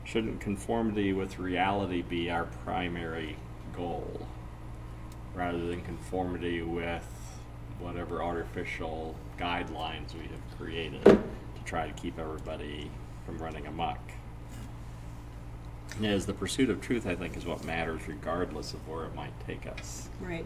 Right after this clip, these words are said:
Speaker 1: Because
Speaker 2: but
Speaker 1: we shouldn't be afraid of the truth.
Speaker 2: Right, but there are Christians who are afraid of questions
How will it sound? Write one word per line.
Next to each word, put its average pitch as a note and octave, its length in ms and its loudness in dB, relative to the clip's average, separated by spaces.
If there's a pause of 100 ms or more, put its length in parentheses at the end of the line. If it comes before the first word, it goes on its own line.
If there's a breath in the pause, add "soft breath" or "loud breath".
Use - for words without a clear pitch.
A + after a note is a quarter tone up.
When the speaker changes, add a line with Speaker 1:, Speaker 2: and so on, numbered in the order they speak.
Speaker 1:
Because G#3+ 240 10
Speaker 2:
but F#3+ 60 6
Speaker 1:
we F#3 60 4
shouldn't F2+ 300 2
be F2+ 100 4
afraid F2+ 400 2
of E2 80 -2
the F2 80 -4
truth. - 280 -8 (840)
Speaker 2:
Right, F3 280 4 (140)
but - 280 2 (440)
there F3+ 200 4
are E3+ 80 8
Christians F3+ 580 4
who E3 160 0
are F3+ 200 8
afraid D#3+ 500 4 (240)
of D3 380 2 (280)
questions D3+ 840 0